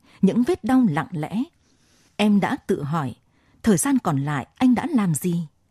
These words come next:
Người ta cũng có chồng, có gia đình. Chẳng lẽ người ta bỏ mặc để đi với anh? Không đừng được, em buột miệng hỏi. Rằng là ngày nghỉ, sao anh cứ đi suốt thế? Lập tức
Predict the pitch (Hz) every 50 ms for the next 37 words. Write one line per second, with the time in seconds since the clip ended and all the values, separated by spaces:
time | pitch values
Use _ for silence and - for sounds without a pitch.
0 | _ _ _ _ _ _ _ _ _ _ - 180 185 165 - _ - 208 214 -
1 | - 220 240 - - - 247 - _ - - 170 147 127 117 - _ _ _ 180
2 | 175 233 339 - - 240 233 208 151 156 151 131 113 - _ _ _ _ _ -
3 | _ _ - - 233 190 160 165 160 233 349 320 208 233 247 - 277 277 220 185
4 | 170 139 135 147 160 165 - - - 175 175 190 165 131 120 - 190 254 262 254
5 | - 226 214 285 339 - - 240 247 254 254 _ _ _ _ _ _ _ _ _
6 | _ _ _ _ _ _ _ - - 214 202 190 165 165 151 139 123 - 151 147
7 | 135 - _ _ _ _ _ _ _ _ - 214 208 185 165 160 _ 143 143 165
8 | 175 160 123 127 113 143 160 147 120 - _ _ _ _ _ _ _ _ _ _
9 | _ _ _ - 175 165 208 196 185 185 185 180 180 175 170 175 190 185 170 170
10 | 185 180 143 135 151 - _ _ _ _ _ _ - - 247 233 240 - - 233
11 | 220 - 269 240 233 247 226 - - 311 349 370 _ - 269 285 302 339 381 -
12 | _ _ _ _ _ _ _ _ _ _ _ _ _ _ _ _ _ - 165 -
13 | _ _ - 339 -